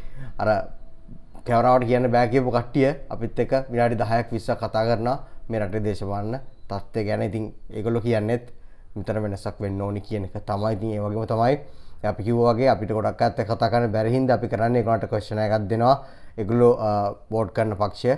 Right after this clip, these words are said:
ටික් කරන්න කියලා. ඉතින් අපි කලිනුත් එහෙමම තමයි කරේ. ඒ වගේම තමයි අපි මේ ඉන්ටර්විව්ස් උයි ක්වෙස්චන් ඇන්සර් මේ ඔක්කොම එකතු කරලා තමයි ඔයාලට මේ ඩේටා එක කියන්නේ. ඉතින්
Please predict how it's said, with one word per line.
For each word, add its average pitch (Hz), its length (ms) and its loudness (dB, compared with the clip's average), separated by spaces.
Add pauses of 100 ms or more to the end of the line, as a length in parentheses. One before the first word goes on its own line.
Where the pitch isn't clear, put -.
(180)
ටික් - 240 -8
කරන්න 110 300 0
කියලා. 107 160 0
ඉතින් 117 160 0 (460)
අපි - 180 -4
කලිනුත් 120 400 0
එහෙමම 117 380 2
තමයි 107 220 2
කරේ. 107 260 2 (380)
ඒ 104 100 -6
වගේම 107 320 2
තමයි 120 140 4
අපි 110 140 2
මේ 110 160 0
ඉන්ටර්විව්ස් 104 500 -2
උයි 135 120 4 (460)
ක්වෙස්චන් 107 320 -2
ඇන්සර් 104 240 0
මේ 113 180 2
ඔක්කොම 110 300 -2
එකතු 113 280 -2
කරලා 110 200 0
තමයි 113 220 0
ඔයාලට 104 280 0
මේ 110 100 0
ඩේටා 101 280 -2
එක 101 160 -6
කියන්නේ. 117 340 4
ඉතින් 117 160 2